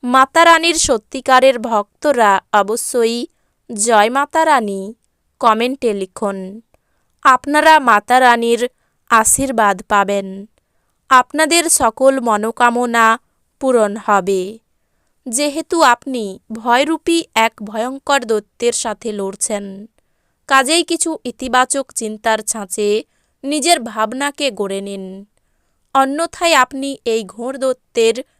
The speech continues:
নিষ্ক্রিয় এবং নির্মম শিকারে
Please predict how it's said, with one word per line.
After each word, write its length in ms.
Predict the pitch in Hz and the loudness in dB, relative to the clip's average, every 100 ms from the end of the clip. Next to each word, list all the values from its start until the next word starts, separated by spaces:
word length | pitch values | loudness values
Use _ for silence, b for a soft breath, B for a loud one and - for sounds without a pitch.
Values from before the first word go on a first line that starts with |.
| _ _ | _ _
নিষ্ক্রিয় 680 | 254 277 - - 320 311 320 311 - | -10 -8 -8 -8 -4 0 2 0 0
এবং 220 | 214 226 220 | -4 -2 -6
নির্মম 440 | 220 233 247 277 262 | -8 -8 -6 -6 -6
শিকারে 560 | - - - 240 226 | -10 -12 -8 -6 -4